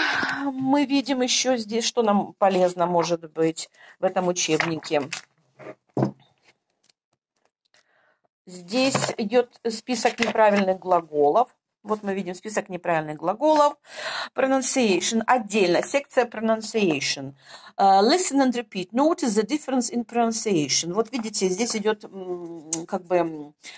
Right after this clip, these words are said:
тренировка произношения, различно-, различия в произношении различных звуков. Тоже очень,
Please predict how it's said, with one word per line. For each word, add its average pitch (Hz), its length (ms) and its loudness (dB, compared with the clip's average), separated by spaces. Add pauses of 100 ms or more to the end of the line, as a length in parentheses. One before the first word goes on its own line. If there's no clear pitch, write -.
тренировка 226 480 2
произношения, 214 760 2
различно-, 208 520 0
различия 214 520 2
в 208 40 -2
произношении 202 600 -2
различных 185 520 -2
звуков. 294 600 2 (540)
Тоже 277 260 2
очень, 247 460 0